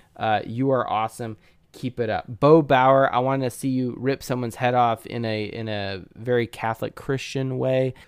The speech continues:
So yeah, if you wanna, if you wanna amp up for this game this week, uh, since South Florida's mascot is the Bulls, uh, you should probably be watching some rodeo,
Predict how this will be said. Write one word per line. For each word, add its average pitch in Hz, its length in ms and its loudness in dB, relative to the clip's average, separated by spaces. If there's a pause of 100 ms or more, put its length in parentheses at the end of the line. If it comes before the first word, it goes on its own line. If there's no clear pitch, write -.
(140)
So - 160 4
yeah, 156 280 6
if 139 180 0
you 185 120 -2
wanna, 180 440 4
if - 180 -2
you 175 60 4
wanna 170 200 4
amp 147 300 4
up 147 220 2
for 147 100 -4
this 135 240 -4
game 135 380 -4
this 147 240 -6
week, 151 400 -4 (200)
uh, 117 180 -2
since 123 260 -6
South 135 260 2
Florida's 135 540 -2
mascot 123 560 -4
is 117 160 -10
the 107 160 -8 (180)
Bulls, 135 720 0 (300)
uh, 113 200 2
you 123 80 -2
should 131 260 -6 (160)
probably 139 260 4
be 139 100 0
watching 127 400 0
some 107 300 -6
rodeo, 135 840 2